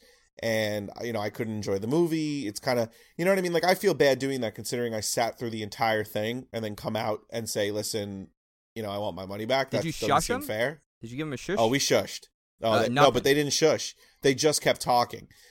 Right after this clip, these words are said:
Speaker 1: So at one point, I
Speaker 2: Fuck.
Speaker 1: wanted to scream out to them and be like, "Listen, like, this isn't your living room. Like, if you wanted to watch this and talk, like, wait till it comes out on demand and go watch it at home. Like,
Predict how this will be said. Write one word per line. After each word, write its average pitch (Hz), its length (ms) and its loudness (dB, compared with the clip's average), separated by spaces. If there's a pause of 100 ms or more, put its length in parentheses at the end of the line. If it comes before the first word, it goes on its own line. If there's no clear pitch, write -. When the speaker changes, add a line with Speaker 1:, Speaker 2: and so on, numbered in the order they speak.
Speaker 1:
So 151 200 6
at 131 80 -2
one 165 180 4
point, 139 360 -2
I 123 120 4
Speaker 2:
Fuck. 139 100 4
Speaker 1:
wanted 139 240 0
to 135 100 -4
scream 127 500 -2
out 110 200 2
to 147 80 -2
them 156 280 0
and 117 120 -4
be 127 120 2
like, 113 220 2
"Listen, 123 400 -2 (360)
like, 117 320 -2
this 135 260 0
isn't 151 260 0
your 156 140 2
living 120 300 2
room. 110 420 -4
Like, 113 160 -2
if 113 140 -8
you 127 100 -2
wanted 135 320 2
to 165 60 0
watch 135 340 -2
this 131 200 -2
and 127 120 -6
talk, 127 340 2
like, 117 180 -2
wait 117 200 0
till 143 140 -2
it 131 60 -6
comes 127 200 -6
out 113 360 2 (200)
on 120 160 0
demand 110 400 0
and 98 80 -8
go 110 80 -2
watch 107 320 2
it 117 60 0
at 101 80 -6
home. 117 300 0
Like, 95 220 -4